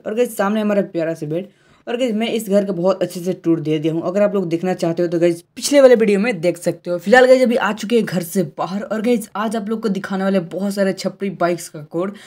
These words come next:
जो कि भाई साहब आप लोग देख करके बिल्कुल खुश हो जाओगे। चलो गाइस, आ चुके हैं अपने घर से बाहर और गाइस, सबसे पहले यहाँ पर आ जाते हैं।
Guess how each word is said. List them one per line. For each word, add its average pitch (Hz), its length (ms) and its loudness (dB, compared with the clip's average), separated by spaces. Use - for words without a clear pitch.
जो 220 120 -4
कि 226 80 -4
भाई 226 140 -2
साहब 233 180 -2
आप 220 60 -4
लोग 226 120 -2
देख 208 180 -6
करके 202 240 -2
बिल्कुल 175 320 -4
खुश 190 320 -6
हो 165 60 -2
जाओगे। 156 300 -4
चलो 220 200 -4
गाइस, 226 400 -4
आ 175 100 -4
चुके 202 220 -6
हैं 190 40 -2
अपने 196 120 -2
घर 180 120 -2
से 180 160 -4
बाहर 160 340 -6
और 202 160 -6
गाइस, 208 220 -6
सबसे 202 180 -8
पहले 214 440 -6
यहाँ 175 140 -6
पर 180 140 -8
आ 170 160 -2
जाते 170 240 -2
हैं। 214 120 -6